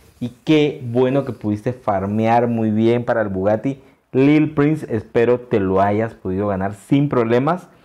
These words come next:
Y por último, a uno de mis, eh, grandes amigos en el tema de Need for Speed, Junior, el jugador que ahí anda apoyando también a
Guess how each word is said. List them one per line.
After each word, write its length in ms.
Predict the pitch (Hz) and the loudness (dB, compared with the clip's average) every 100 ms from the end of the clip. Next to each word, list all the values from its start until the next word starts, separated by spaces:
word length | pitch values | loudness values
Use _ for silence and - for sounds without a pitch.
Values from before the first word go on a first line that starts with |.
| _ _ _ | _ _ _
Y 140 | 185 185 | 2 2
por 240 | 160 160 | 2 4
último, 760 | 208 185 - 185 151 143 - - - _ _ _ - | 4 4 4 2 4 0 -2 -16 -20 _ _ _ -2
a 460 | 165 165 127 - - _ _ _ _ _ _ - | 2 2 0 -12 -20 _ _ _ _ _ _ 0
uno 320 | 160 165 165 | 2 4 4
de 120 | 151 | 4
mis, 380 | 131 104 - _ _ | 4 0 -4 _ _
eh, 680 | 123 110 104 98 98 95 80 92 113 | -2 0 2 2 0 -2 -6 -8 -2
grandes 840 | 131 135 143 139 143 143 - - _ - | 0 0 0 2 2 0 -6 -20 _ -6
amigos 720 | 110 113 120 123 131 131 - | -2 0 2 4 2 0 -6
en 600 | 117 107 104 98 101 101 | -6 -4 -4 -4 -6 -6
el 260 | 101 104 95 | -4 -6 -4
tema 340 | 117 117 117 | -2 0 0
de 40 | 113 | 0
Need 160 | 113 | -2
for 160 | 113 120 | -2 -4
Speed, 360 | 113 - 143 143 - - _ | -2 -2 -2 -2 -20 -20 _
Junior, 380 | 143 160 170 165 | 2 2 4 2
el 140 | 156 131 | 2 0
jugador 400 | 131 117 135 127 | 0 2 0 0
que 80 | |
ahí 100 | 123 | 0
anda 260 | 127 135 - | 2 0 -2
apoyando 720 | - 160 - 139 120 123 135 131 | 0 -2 0 0 2 2 0 0
también 280 | 117 120 | -2 0
a 180 | 127 123 | 0 -2